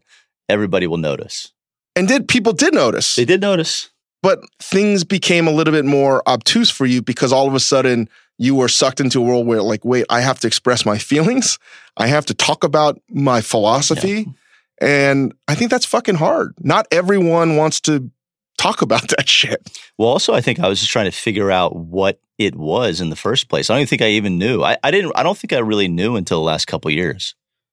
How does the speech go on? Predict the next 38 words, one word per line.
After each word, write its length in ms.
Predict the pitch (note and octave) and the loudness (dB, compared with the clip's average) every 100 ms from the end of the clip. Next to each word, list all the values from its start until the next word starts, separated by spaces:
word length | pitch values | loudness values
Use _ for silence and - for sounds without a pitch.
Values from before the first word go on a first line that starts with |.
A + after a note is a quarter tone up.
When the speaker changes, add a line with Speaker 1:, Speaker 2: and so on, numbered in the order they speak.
| _ _ | _ _
Speaker 1:
And 80 | G2+ | -2
I 40 | |
think 180 | A2 C3 | 0 0
it's 80 | A#2 | 0
taken 180 | B2+ A2 | -2 0
me 140 | G#2+ | -2
this 320 | F2 A#2 A2+ - | 0 -2 -2 -2
long 240 | G#2 G#2 | -2 -2
to 60 | F2 | -4
figure 320 | - - F#2+ | -6 -4 0
out 140 | F2 | 0
even 200 | E2 D#2 | 0 -2
what 120 | D#2+ D2 | -2 -4
I 40 | |
was 120 | C#2+ | -4
doing, 360 | - E2 D2+ C#2 _ _ _ _ _ | -4 -4 -4 -8 _ _ _ _ _
even 260 | D3 C#3 | -2 0
what 120 | B2 G#2+ | 0 0
my 120 | G2+ | -2
food 240 | - A#2 | -2 -4
was. 260 | F2+ D2+ - - | -2 -6 -4 0
Speaker 2:
So 120 | G3+ | 2
let's 200 | A#3+ A#3 | 2 2
back 240 | F#3 E3+ | 2 2
this 160 | E3 C3 | 0 0
up. 200 | E3 - _ _ _ _ _ _ | 0 0 _ _ _ _ _ _
You 180 | D3+ F#3+ | 0 2
were 120 | F#3+ | 0
born 400 | B2 - E3 F3 | 0 0 2 2
and 160 | E3 | 2
raised 280 | D3 C#3+ B2+ | 2 2 2
in 140 | B2 A2 | 0 -2
Florida. 680 | - C3 C#3 A#2 - - _ _ _ | -2 0 2 2 -2 -8 _ _ _
Speaker 1:
Jacksonville, 580 | E2+ F2 - F2 F2+ | -4 -4 -4 -4 -6
Florida. 540 | E2 - D2+ C2 B1 - _ _ | -6 -6 -6 -6 -10 -14 _ _
The 100 | - F#2 | -6 -2
Speaker 2:
Fucking 80 | A#2+ | -2
Speaker 1:
swamp. 600 | - C3 C3+ C#3 C#3 | 0 0 0 -2 -4